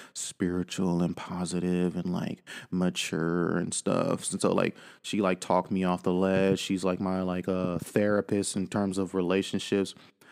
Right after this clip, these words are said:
I went through a real kind of ridiculous breakup back in the day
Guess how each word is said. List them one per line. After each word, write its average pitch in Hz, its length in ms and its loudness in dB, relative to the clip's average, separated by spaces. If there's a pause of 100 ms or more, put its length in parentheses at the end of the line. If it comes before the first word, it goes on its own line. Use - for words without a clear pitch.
(140)
I 107 80 6
went 98 260 2
through 101 180 4
a 95 40 4
real 98 300 4
kind 95 260 0
of 90 200 2 (340)
ridiculous 95 580 4
breakup 95 560 2
back 98 240 2
in 92 120 2
the 90 100 0
day 95 440 2